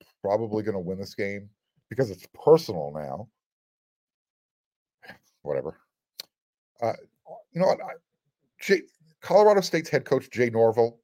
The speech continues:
he made a really good point. But to Deion Sanders, that's personal. I can't wait till U S C makes it personal.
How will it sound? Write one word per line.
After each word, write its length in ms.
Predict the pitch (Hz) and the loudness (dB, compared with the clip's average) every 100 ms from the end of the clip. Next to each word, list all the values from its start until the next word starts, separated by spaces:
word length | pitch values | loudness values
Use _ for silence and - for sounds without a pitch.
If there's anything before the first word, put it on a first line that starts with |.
| _ | _
he 140 | - | -10
made 280 | 226 226 220 | -2 0 2
a 60 | 113 | 0
really 260 | 113 135 | 2 2
good 200 | 123 117 - | 2 -2 -2
point. 240 | 92 71 _ _ _ _ _ | -10 -10 _ _ _ _ _
But 140 | - - | -12 -8
to 80 | |
Deion 300 | 120 160 151 | -4 -2 -2
Sanders, 420 | 139 143 135 139 127 _ _ | -2 -4 -2 -4 -6 _ _
that's 180 | 175 - _ | -8 -8 _
personal. 480 | - 87 - - - _ _ _ _ _ - - _ _ _ - _ _ _ _ _ - | -20 -20 -20 -20 -20 _ _ _ _ _ -20 -20 _ _ _ -20 _ _ _ _ _ -2
I 140 | 170 | 2
can't 280 | 175 196 180 | 4 4 6
wait 180 | 151 147 | 4 4
till 160 | 147 127 | 2 0
U 180 | 120 | 2
S 100 | 110 | 0
C 120 | - 104 | 0 -8
makes 240 | 90 - | -8 -10
it 100 | 85 | -14
personal. 460 | - - 80 82 | -14 -14 -12 -14